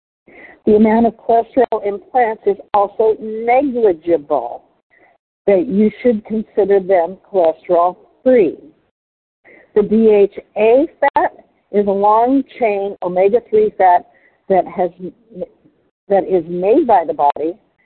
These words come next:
but it can also be found in fish such as salmon and sardines. D H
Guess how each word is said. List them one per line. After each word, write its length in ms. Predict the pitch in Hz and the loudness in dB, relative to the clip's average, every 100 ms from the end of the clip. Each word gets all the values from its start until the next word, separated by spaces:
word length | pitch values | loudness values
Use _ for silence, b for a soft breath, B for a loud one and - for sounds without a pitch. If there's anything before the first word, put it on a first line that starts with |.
| _ _ _ - 202 | _ _ _ -6 -2
but 180 | 175 - | -2 -2
it 160 | 196 180 - | -6 -6 -8
can 260 | 196 185 - - | -12 -12 -14 -4
also 380 | 220 269 - 269 | 0 0 0 -4
be 220 | 202 185 | -2 -6
found 300 | - 160 160 - | -6 -6 -6 -10
in 180 | 180 170 - | -16 -12 -2
fish 240 | 202 190 - - | 0 0 -6 -12
such 180 | - 165 | -8 -6
as 80 | 170 - - | -8 -10 -4
salmon 340 | 185 160 175 170 | -2 -2 -6 -14
and 180 | 165 160 - | -16 -14 -4
sardines. 560 | 165 180 277 190 - _ _ _ _ B B B - | -2 -2 -4 -6 -12 _ _ _ _ B B B -2
D 220 | 233 233 | 0 2
H 260 | 180 175 | 2 0